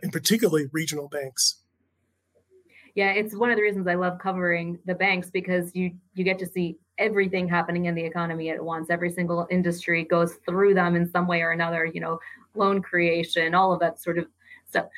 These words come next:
Speaker 2: So
Speaker 1: Which, which, which actually speaks to another point, and I wanna cut you off, but speaks to another
Speaker 2: Mm-hmm.
Speaker 1: point of why this is so important.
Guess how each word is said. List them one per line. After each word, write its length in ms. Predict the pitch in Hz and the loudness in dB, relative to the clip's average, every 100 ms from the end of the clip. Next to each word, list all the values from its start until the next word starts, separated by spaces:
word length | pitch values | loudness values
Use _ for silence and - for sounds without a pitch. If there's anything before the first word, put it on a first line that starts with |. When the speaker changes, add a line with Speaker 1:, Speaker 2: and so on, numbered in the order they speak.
| - - | -20 -16
Speaker 2:
So 320 | - 262 240 | 2 4 6
Speaker 1:
Which, 220 | 277 - | 4 4
which, 240 | 220 214 - | 4 4 4
which 160 | 220 208 | 4 6
actually 280 | 220 - 277 | 4 4 2
speaks 300 | - 208 - | 2 0 2
to 100 | 190 | 2
another 260 | 170 175 170 | 2 0 -4
point, 320 | 151 156 - | -6 -6 -8
and 100 | 180 | -10
I 40 | |
wanna 160 | 151 147 | -10 -8
cut 160 | 160 185 | -8 -6
you 140 | 156 | -6
off, 100 | 147 | -8
but 140 | - | -4
speaks 280 | - 202 - | -2 0 0
to 100 | 170 | -2
another 360 | 156 165 202 180 | 0 2 2 0
Speaker 2:
Mm-hmm. 180 | - 147 | -2 -6
Speaker 1:
point 200 | 143 - | -6 -2
of 220 | 165 151 | -2 2
why 240 | 165 156 | 2 2
this 180 | 156 143 | 0 -2
is 120 | 160 | 0
so 220 | 175 147 139 | 0 0 -2
important. 520 | - 175 165 - | 0 0 0 -6